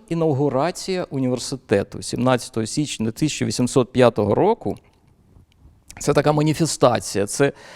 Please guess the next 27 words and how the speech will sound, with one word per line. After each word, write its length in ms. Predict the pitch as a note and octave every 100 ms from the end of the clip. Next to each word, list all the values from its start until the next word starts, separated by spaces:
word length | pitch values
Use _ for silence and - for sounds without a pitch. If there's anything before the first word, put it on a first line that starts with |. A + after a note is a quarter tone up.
| - - - - - C#3 -
там 180 | D3+ D3+
одразу 320 | D3 D#3+ D3+
така 220 | D#3 E3+
церемонія. 840 | D3+ E3 D#3+ D#3+ E3+ D3 A#2 A2+ A2 -
І 60 |
потім 320 | C#3 A#3+ A#3
все 180 | G3 A3
це 120 | -
використовували 1040 | F3 D#3+ E3 D3+ - B3 C#4 D#3+ B2+ A#2+ A2+ - - -
щорічно, 720 | - D#3+ C#3+ A#3 - - G#3
коли 320 | - D#3 G3+
відзначали 680 | F#3 C3+ B2+ C3 - G#3 D3+
День 260 | B2 D#3 D3+
університету. 840 | B2 A2 G#2 - - - - - - _ _ - - - - - _ -
І, 240 | A#2+ B2 B2 A#2+ A#2+ - _ -
е, 260 | B2 A2+ A#2
ну, 140 | C3 C#3
дійсно, 380 | F3+ G#3+ C#3+
деякі 320 | A#2+ D#3 C3+ C3+
форми, 580 | - A#3 A3 E3+ C3+ A2 - -
е, 380 | - A#2 A2+ A#2 - -
стали 360 | - D3+ C#3 B2
такими 360 | B2+ C3+ B2
досить 320 | A#2+ B2+ B2
усталеними, 600 | A#2 - F3+ G#3+ F3+ D#3+
хоча 380 | C#3+ D#3+ - A#3+ - - - -
і 320 | - D#3+ D#3